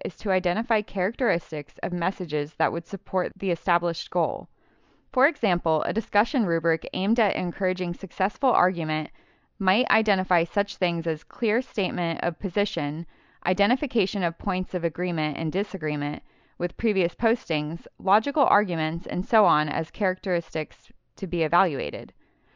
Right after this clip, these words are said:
The third and final step in rubric creation involves then taking each characteristic and specifying differing levels of performance for each and assigning scores for these. Another way of going about creating a rubric for assessing discussion postings is to identify the goal of the discussion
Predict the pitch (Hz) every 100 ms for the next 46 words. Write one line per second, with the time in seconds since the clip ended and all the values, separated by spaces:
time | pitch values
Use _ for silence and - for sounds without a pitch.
0 | - 226 220 226 269 415 403 202 196 196
1 | - 165 - 175 170 175 160 147 - 160
2 | 151 - 156 - 170 160 156 151 165 -
3 | 175 190 220 285 285 262 214 - 269 -
4 | 320 302 220 190 - 175 - - 170 -
5 | 196 - 196 175 160 160 190 247 285 285
6 | 269 202 185 190 185 175 185 208 196 170
7 | 151 - 180 - 202 185 - - 180 180
8 | - 180 202 233 254 - 175 170 - 185
9 | 202 117 - - - - _ _ - 202
10 | 208 220 370 254 220 226 196 196 190 202
11 | - - 180 175 165 - 202 180 180 175
12 | 165 170 165 151 - 170 165 170 175 214
13 | 208 196 - 175 170 175 160 156 - 160
14 | 156 - - 165 220 190 175 185 240 233
15 | 214 185 170 160 147 151 170 180 - 185
16 | 165 160 151